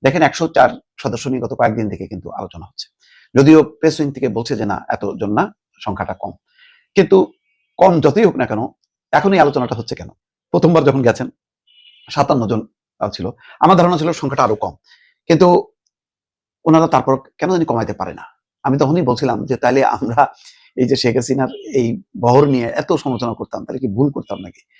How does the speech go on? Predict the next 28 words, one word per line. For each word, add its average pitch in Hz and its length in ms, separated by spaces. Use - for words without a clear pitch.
মানে, 113 140
ভুল 127 180
করছি 110 460
এতদিন, 107 300
কেউ 160 160
তো 156 100
তখন 143 180
কারেকশন 131 360
করে 131 140
দেয়নি। 113 280
এই 127 100
এখন 131 180
যারা 139 140
গেছেন, 120 360
তাদের 131 220
পক্ষ 139 160
থেকে 143 180
কেউ 165 180
একজন 151 200
তো 147 80
বলে 127 180
যে 120 120
না, 127 180
এতজনই, 120 420
আহ, - 360
মানে, 107 260
যাওয়া 113 200
লাগে। 98 180